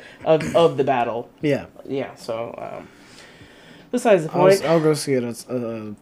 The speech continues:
Speaker 2: probably this week.
Speaker 1: Yes, uh, go see The Northman. Please go see this movie. It was fantastic. And, uh, the twist. Oh my God. The
Speaker 2: I'll go
Speaker 1: twist
Speaker 2: see it
Speaker 1: is,
Speaker 2: at the
Speaker 1: the
Speaker 2: Al-,
Speaker 1: twist is fucking
Speaker 2: I'll go, I'll go
Speaker 1: sick.
Speaker 2: see it at the Alamo because the Alamo is always good for, like, those, those, like, A twenty-four films.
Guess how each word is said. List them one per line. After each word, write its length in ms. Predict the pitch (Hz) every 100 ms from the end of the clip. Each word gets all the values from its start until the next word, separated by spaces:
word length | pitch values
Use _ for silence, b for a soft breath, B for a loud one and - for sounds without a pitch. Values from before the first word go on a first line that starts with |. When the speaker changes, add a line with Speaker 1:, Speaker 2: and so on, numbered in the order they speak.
| -
Speaker 2:
probably 300 | 113 101 98
this 220 | 95 -
week. 180 | 85 87
Speaker 1:
Yes, 380 | 156 147 92 -
uh, 220 | 143 143
go 260 | 143 156 165
see 360 | 170 156 151
The 140 | 147 143
Northman. 440 | 139 135 139 131
Please 520 | - 147 143 139 139
go 160 | - 135
see 160 | 135 139
this 200 | 135 135
movie. 380 | 135 135 135 -
It 160 | 147
was 180 | 139 139
fantastic. 840 | 147 135 135 131 131 - 131 123 - B B B
And, 520 | 160 151 139 139 131 -
uh, 260 | 156 139
the 140 | 123 131
twist. 420 | - 135 - -
Oh 80 | - -
my 80 | -
God. 260 | - - - -
The 40 |
Speaker 2:
I'll 100 | 139
go 60 | 143
Speaker 1:
twist 160 | 147 -
Speaker 2:
see 100 | 170
it 20 |
Speaker 1:
is, 40 | 160
Speaker 2:
at 140 | 147
the 120 | 143
Speaker 1:
the 60 | 135
Speaker 2:
Al-, 160 | 131 131
Speaker 1:
twist 260 | 131 -
is 140 | 190 -
fucking 420 | 180 - 170 180
Speaker 2:
I'll 180 | 147 160
go, 100 | 170
I'll 280 | 185 160 170
go 100 | 196
Speaker 1:
sick. 100 | 196
Speaker 2:
see 100 | 180
it 80 | 160
at 140 | 147
the 140 | 139 127
Alamo 480 | 123 123 120 120
because 300 | 117 117 120
the 100 | 123
Alamo 360 | 139 156 160 156
is 100 | 143
always 260 | 139 131 113
good 280 | 123 120
for, 160 | 110 117
like, 200 | 113 110
those, 420 | 113 110 107 -
those, 380 | - 107 101 98
like, 220 | 113 98 -
A 140 | 113
twenty-four 580 | 107 110 104 101 - 87
films. 500 | - 98 95 104 -